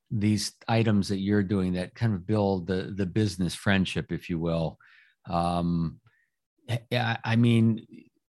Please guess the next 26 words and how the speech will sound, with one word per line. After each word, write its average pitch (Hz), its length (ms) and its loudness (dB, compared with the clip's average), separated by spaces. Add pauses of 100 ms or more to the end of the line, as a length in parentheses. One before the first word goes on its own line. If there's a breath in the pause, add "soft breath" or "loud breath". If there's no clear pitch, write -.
could 131 180 0
you 151 100 6
imagine 120 640 6
running 120 300 6
a 107 60 2
practice 107 640 2
where, 101 360 2
where 98 160 -2
you 92 160 2
didn't 101 440 2
do 123 200 4
these 120 320 2
sorts 120 240 0
of 117 100 0
things, 123 440 2
where 85 120 -2
you 82 180 -2
didn't 98 420 -4
create 104 300 -2
this 104 200 -4
experience, 98 640 -2
where 80 100 -4
it 78 40 -4
was 80 160 -10
just - 260 -8
real 95 280 -2